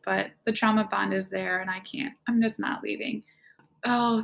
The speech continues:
thank God for covid. <laughs> Because of covid, we had to postpone the wedding. When I found out we would have to reschedule, a part of me was so relieved.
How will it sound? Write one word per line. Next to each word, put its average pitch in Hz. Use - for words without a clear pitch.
thank 220
God 202
for 208
covid. 196
<laughs> -
Because 240
of 220
covid, 208
we 220
had 208
to 202
postpone 196
the 190
wedding. 190
When 214
I 233
found 233
out 196
we 208
would 208
have 190
to 196
reschedule, 202
a 214
part 220
of 226
me 208
was 190
so 202
relieved. -